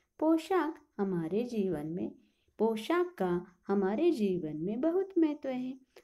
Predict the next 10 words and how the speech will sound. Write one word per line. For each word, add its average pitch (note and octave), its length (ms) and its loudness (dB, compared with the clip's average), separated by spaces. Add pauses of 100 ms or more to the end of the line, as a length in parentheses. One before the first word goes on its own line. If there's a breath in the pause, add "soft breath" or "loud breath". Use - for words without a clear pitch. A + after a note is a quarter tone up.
(140)
पोशाक F3 560 -2
मात्र E3 540 -2
शरीर D#3+ 420 -2
को G3+ 180 -2
ढकने F3 440 -2
के E3 160 -4
लिए D#3+ 200 0
नहीं G#3+ 380 4
होती F#3 420 -4
है, G#3 160 -4